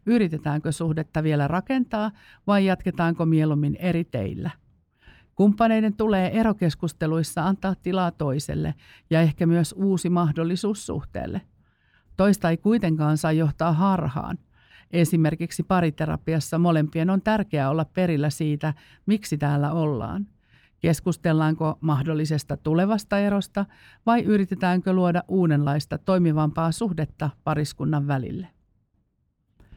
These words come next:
Joskus ero on ainoa vaihtoehto. Mikäli parisuhteessa on vakava ja ratkaisematon luottamuspula tai kokemus fyysisestä,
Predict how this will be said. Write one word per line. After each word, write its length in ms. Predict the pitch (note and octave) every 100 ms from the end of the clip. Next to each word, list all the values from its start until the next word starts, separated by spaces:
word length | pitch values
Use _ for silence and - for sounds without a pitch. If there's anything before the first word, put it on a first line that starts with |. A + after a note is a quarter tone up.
| _ _ _ - - _ _ _ _ _ -
Joskus 440 | C4 D#4 - C#4+
ero 280 | - A3 A#3
on 240 | G3 G3 -
ainoa 440 | F#3 E3+ E3+ D#3
vaihtoehto. 720 | C#3 C3+ - - C#3+ - - - _ _ _ _ _ _ _ _ _ _ _ _ _ _ -
Mikäli 340 | A3 A#3+ A#3+
parisuhteessa 920 | - C#4+ C4 - D#3 - E3 D3 F3
on 100 | E3
vakava 400 | F#3 G3+ E3 D#3
ja 120 | D#3 D3+
ratkaisematon 800 | E3+ - D#3 D3+ D#3+ D3+ D#3+ D#3+
luottamuspula 840 | D#3+ D3+ - D3 D3 - D#3+ D#3 D#3+ - - -
tai 160 | A#3+
kokemus 500 | A#3+ A#3 G#3 F3+ E3+
fyysisestä, 760 | - F#3 F3+ F3 E3+ D#3+ -